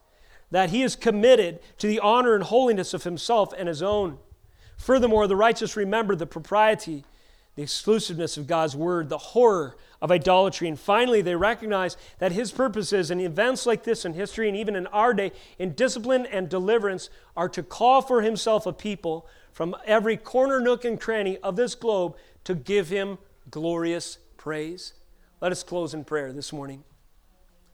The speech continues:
Father, we thank You for the message of Your holy word. We thank You for the encouragement and the strengthening that it gives us as we process ourselves in light of the framework of its truth.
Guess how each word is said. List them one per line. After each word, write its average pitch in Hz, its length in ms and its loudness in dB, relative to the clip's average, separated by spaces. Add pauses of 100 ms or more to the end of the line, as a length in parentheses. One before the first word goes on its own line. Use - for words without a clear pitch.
(500)
Father, 180 240 0
we 175 100 -4
thank 196 280 -4
You 175 80 -6
for 170 120 -8
the 175 80 -4
message 185 420 -4
of 160 80 -8
Your 170 100 -4
holy 196 260 -4
word. 170 440 -4 (640)
We 175 120 -4
thank 220 320 -2
You 190 100 -4
for 190 160 -4
the 196 140 0
encouragement 196 680 -2
and 185 100 -8
the 180 60 -6
strengthening 185 800 -4 (300)
that 208 120 4
it 185 160 -2
gives 220 320 -2
us 160 380 -6
as 185 240 -2
we 208 240 -2
process 226 640 -2
ourselves 190 540 -2
in 165 200 -6
light 180 300 0 (300)
of 156 80 -8
the 165 80 -4
framework 170 500 -6
of 139 80 -16
its 143 220 -14
truth. 135 460 -12